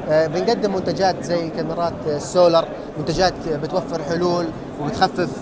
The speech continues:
آه، موضوع، آه، الكوست أو المبالغ في المناطق، آه، النائية والمناطق المقطوعة. في موضوع كمان الأكسس كنترول أو التحكم بالدخول والخروج الذكي اللي يعتمد على التقاط الأوجه والأعين.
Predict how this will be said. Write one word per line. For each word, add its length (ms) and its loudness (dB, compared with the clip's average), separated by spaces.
آه، 160 0
موضوع، 680 0
آه، 440 0
الكوست 480 0
أو 220 4
المبالغ 580 4
في 140 0
المناطق، 400 0
آه، 240 0
النائية 540 2
والمناطق 400 -2
المقطوعة. 540 -4
في 100 2
موضوع 280 4
كمان 380 2
الأكسس 500 0
كنترول 380 2
أو 140 4
التحكم 480 -2
بالدخول 380 0
والخروج 440 0
الذكي 460 2
اللي 100 0
يعتمد 280 0
على 100 4
التقاط 380 2
الأوجه 360 4
والأعين. 580 6